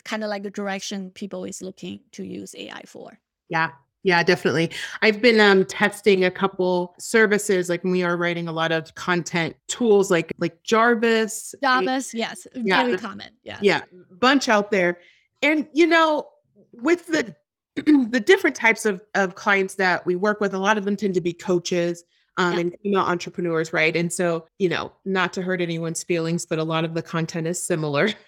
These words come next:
Speaker 2: <laughs> in some of that coaching space, right? So, so it's, it's using, you know, Jarvis is nice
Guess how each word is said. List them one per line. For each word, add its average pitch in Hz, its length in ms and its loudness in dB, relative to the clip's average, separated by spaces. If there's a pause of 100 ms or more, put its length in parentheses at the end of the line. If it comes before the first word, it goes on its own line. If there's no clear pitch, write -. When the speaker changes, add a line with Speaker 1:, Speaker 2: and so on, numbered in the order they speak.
(160)
Speaker 2:
<laughs> - 300 -2
in 214 340 4
some 196 300 0
of 190 120 2
that 190 280 2
coaching 220 460 0
space, 185 480 0
right? 175 280 2 (220)
So, 254 300 2 (160)
so 254 220 4
it's, 233 240 2
it's 214 260 0
using, 233 580 -2 (120)
you 208 120 2
know, 170 140 0
Jarvis 226 460 2
is 190 120 -2
nice 175 280 -2